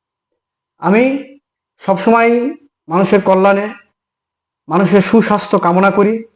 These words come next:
মানুষকে ভালো, অসুস্থ যাতে না হয়, কিছু ভালো পরামর্শ দেওয়ার চেষ্টা করি সবসময়। তো হচ্ছে, আজকে কথা বলবো আমি উচ্চ রক্তচাপ নিয়ে। এই উচ্চ রক্তচাপ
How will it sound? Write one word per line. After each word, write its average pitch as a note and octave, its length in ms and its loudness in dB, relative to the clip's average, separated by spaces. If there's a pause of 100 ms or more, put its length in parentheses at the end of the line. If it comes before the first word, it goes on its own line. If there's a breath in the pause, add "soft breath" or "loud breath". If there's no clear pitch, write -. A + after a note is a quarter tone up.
(440)
মানুষকে - 1500 -6
ভালো, G#3 600 0 (920)
অসুস্থ G#3 400 -2
যাতে F#3+ 220 2
না E3+ 200 4
হয়, G3 340 -4 (920)
কিছু F3+ 180 -2
ভালো E3 220 2
পরামর্শ F#3 420 0
দেওয়ার E3+ 260 4
চেষ্টা F#3 280 -2
করি F#3+ 140 2
সবসময়। G3 420 -2 (1120)
তো G#3+ 80 -8
হচ্ছে, A#3+ 300 2
আজকে A3+ 240 0 (140)
কথা G3+ 180 2
বলবো G#3 200 2
আমি F#3 380 0 (280)
উচ্চ A3+ 240 -4
রক্তচাপ G3 520 0
নিয়ে। A#2+ 260 2 (920)
এই G3+ 60 0
উচ্চ A3 300 2
রক্তচাপ A3+ 480 2